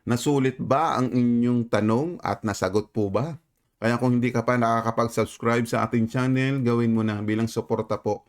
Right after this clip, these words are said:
sa ating ginagawa. Ito po ating channel, God's Word,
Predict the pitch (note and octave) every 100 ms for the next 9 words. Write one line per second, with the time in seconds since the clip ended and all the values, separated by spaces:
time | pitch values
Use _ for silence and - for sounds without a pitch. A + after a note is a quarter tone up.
0 | _ _ - E2 G2 G#2 G#2+ G2+ F#2 F#2+
1 | F#2+ F#2 E2+ _ _ _ - G#2 A#2+ C3
2 | B2 B2 C3+ C3 D3+ D3+ D3 D3 A#2+ A#2+
3 | B2 - A2+ A2+ A2+ G#2